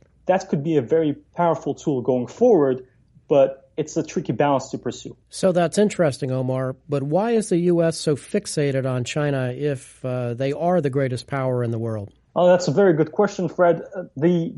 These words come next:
Speaker 1: the, it really comes down to two things. Um, first of all, we have to recognize that China, on its current trajectory, is growing very quickly in power and geopolitical heft, which, as great powers do, they look to the future. That means a decade, two decades from now, China could be a lot stronger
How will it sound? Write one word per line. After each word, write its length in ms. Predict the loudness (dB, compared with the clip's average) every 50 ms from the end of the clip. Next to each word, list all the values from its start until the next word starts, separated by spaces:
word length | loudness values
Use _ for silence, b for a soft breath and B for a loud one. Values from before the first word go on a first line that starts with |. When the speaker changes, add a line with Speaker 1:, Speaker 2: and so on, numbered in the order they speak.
| -10 -8 -2
Speaker 1:
the, 200 | 0 0 2 2
it 120 | 2 2 4
really 200 | 4 4 4 2
comes 200 | 2 0 2 2
down 160 | 2 0 0
to 100 | -4 -8
two 180 | -4 -2 -2
things. 440 | -2 -2 -6 -8 -10 -12 -18 -20 -14 -4
Um, 360 | -2 0 0 0 -2 -6 -12 -4 0
first 180 | 0 0 0
of 80 | 2 2
all, 140 | 2 2 4
we 80 | 2
have 180 | 0 -2 -2 -4 -4
to 60 | -4
recognize 580 | -4 -4 -4 -4 -6 -4 -2 -2 -2 -2 -2 -2
that 180 | -2 -2 -2
China, 400 | -4 -6 -4 0 2 0 0 0 b b b b b b b b -2
on 140 | 0 0
its 100 | 0 -2
current 400 | -4 -12 -4 -2 0 2 0 0
trajectory, 760 | 0 -2 -4 -2 -2 -4 -6 -4 -4 0 2 2 2 0 -2 -8 _ _ _ 0
is 200 | 2 2 2 0
growing 320 | 0 0 2 2 2 0 0
very 240 | 2 2 2 2 0
quickly 380 | -2 -4 -6 -6 -6 -6 -4
in 120 | -4 -6 -4
power 380 | -2 0 2 2 2 2 0
and 160 | -2 -4 -8
geopolitical 600 | -6 -6 -6 -6 -4 -6 -6 -6 -4 -6 -6 -4 0
heft, 360 | 2 2 2 2 -2 -14 -20 _ _ _ _ _ _ _ _
which, 260 | 0 0 0 0 -2 -16 -16 -18 -18 -18 _ -6
as 380 | -2 0 0 0 -2 -6 -16 -14 -10 -2
great 260 | 2 4 2 4 2
powers 280 | 0 0 0 0 -2
do, 300 | 0 0 2 4 4 4
they 140 | 4 4 4
look 160 | 2 2 0 0
to 100 | -4 -4 -4
the 20 |
future. 400 | 0 0 0 0 2 4 4 4
That 120 | 4 4
means 240 | 2 0 -2 -2 -4
a 120 | -6 -6 0
decade, 440 | 2 4 2 4 4 2 2 2
two 120 | 0 0 2
decades 280 | 2 2 2 0 -4
from 140 | -4 -4 -2
now, 220 | 0 2 2 0 0
China 240 | -2 -2 -4 -2
could 140 | -2 -2 -2
be 100 | 0 0
a 60 | 2
lot 200 | 2 0 0 -2
stronger 580 | -10 -6 -2 0 0 2 2 0 0 0 -2